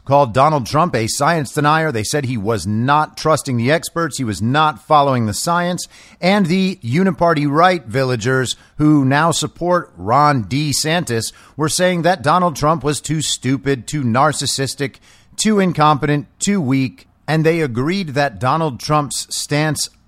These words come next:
on the very deadly pandemic was what actually made it so that our lives could not go back to normal. If he had only taken it more seriously and encouraged all his conspiracy theorist followers, all those morons and rubes,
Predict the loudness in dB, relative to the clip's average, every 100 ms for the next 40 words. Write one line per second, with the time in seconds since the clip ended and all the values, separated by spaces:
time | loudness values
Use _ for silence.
0 | -6 -2 2 2 0 -6 -6 0 0 0
1 | 0 0 0 -4 -2 -2 0 0 0 0
2 | -6 _ _ -2 0 0 2 0 -2 0
3 | 2 2 -2 -4 -2 -2 -2 -2 0 0
4 | 0 -2 -4 -2 0 2 0 0 2 2
5 | 4 2 2 -2 -4 -2 0 0 0 2
6 | 2 0 -2 0 0 0 -4 -6 -6 -2
7 | 0 0 0 0 2 0 -2 -2 -2 -2
8 | -4 -4 -6 -2 -2 -2 -4 0 0 0
9 | -2 -6 -6 -8 -18 -8 -4 -4 -4 -2
10 | 0 -2 0 2 2 0 -2 -6 _ -2
11 | 0 0 -2 0 0 0 -4 -6 -4 0
12 | 0 -2 -6 0 2 4 2 -2 0 0
13 | 0 0 -2 -2 -4 -2 0 0 2 2
14 | 0 -2 -2 0 2 4 2 0 -6